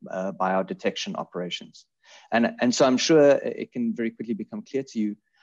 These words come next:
how, um, how powerfully this system can work to produce actionable threat intelligence,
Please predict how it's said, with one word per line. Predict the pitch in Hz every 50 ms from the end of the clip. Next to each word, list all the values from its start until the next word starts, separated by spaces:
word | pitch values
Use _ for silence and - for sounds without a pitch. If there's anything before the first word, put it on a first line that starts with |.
| _ _
how, | _ - - 123 120 120 117 117 117 117 113 - -
um, | 98 110 104 104 104 101 101 101 104 - _ _ _ _ _ _
how | - - 117 113
powerfully | 113 - - 139 131 139 139 131 - - 117 110
this | 104 98 107 107 - -
system | - 113 - - - 113 104
can | - - 107 95 98
work | 110 120 113 98 90 - - _ _ _ _ _ _ _ _ -
to | - 104
produce | - - 104 95 - 113 110 107 107 107 - - - - - _ _ _ _
actionable | 123 127 127 - - 147 127 110 98 101 95
threat | - - 110 98 - -
intelligence, | 104 92 - 101 95 95 92 - 98 95 95 92 - - -